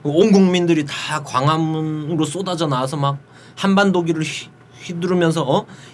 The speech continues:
이제 통일된 세상이 기쁘다 막 축배를 들고 막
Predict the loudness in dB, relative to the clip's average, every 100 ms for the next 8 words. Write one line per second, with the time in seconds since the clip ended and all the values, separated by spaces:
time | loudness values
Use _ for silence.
0 | -2 4 4 4 0 -8 -18 -12 -2 4
1 | 4 2 0 -2 -2 -2 -4 -6 -6 -4
2 | -4 -2 -2 0 0 -2 -4 -14 -16 -14
3 | -2 -2 0 -2 2 2 4 4 2 -4
4 | -8